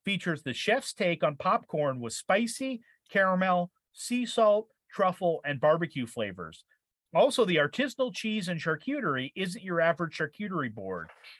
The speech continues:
Chef Brian Knox carefully selected Oregon and Utah cheeses with a focus on smoky notes and even a cheese wrapped in honey and sea salt, accompanied by fresh honeycomb, pickled vegetables,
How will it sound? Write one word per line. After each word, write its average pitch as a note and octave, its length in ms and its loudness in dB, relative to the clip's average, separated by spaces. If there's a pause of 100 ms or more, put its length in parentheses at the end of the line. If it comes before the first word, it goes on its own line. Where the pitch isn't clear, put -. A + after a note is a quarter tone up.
(160)
Chef F3+ 280 2
Brian F3 380 2
Knox F3+ 480 0
carefully D4+ 580 -2
selected E3+ 680 0
Oregon A3+ 460 0
and F#3 160 -2
Utah F#3+ 420 0
cheeses A#2 680 -8 (340)
with D3 160 0
a C#3 40 -8
focus F#3 460 0
on B2+ 160 -2
smoky A3 480 -2
notes E3 480 0 (240)
and F3 160 0
even F3+ 240 -2
a C3+ 80 -2
cheese B3 560 -4
wrapped G3+ 300 0
in F3+ 100 -2
honey A#2+ 540 -4 (260)
and C#3+ 160 -4
sea G3 280 -4
salt, F#2+ 380 0 (240)
accompanied E3+ 540 -2
by A#2+ 220 0
fresh A3+ 400 -2
honeycomb, F#3 760 0 (320)
pickled G#3+ 340 -2
vegetables, E3 680 2